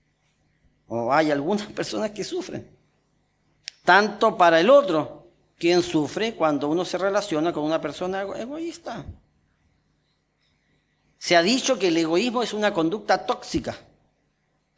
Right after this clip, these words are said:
tóxica, porque daña la forma en cómo resolvemos los problemas. Uno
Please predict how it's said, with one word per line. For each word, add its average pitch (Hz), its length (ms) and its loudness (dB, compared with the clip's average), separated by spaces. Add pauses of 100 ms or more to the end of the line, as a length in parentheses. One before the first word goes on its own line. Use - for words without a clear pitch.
(120)
tóxica, 156 680 -4 (680)
porque 156 400 0
daña 240 460 4
la 185 140 4
forma 233 460 2
en 208 140 -2
cómo 240 260 4
resolvemos 220 960 2 (200)
los 214 460 -4 (440)
problemas. 151 720 -2 (2250)
Uno 131 600 0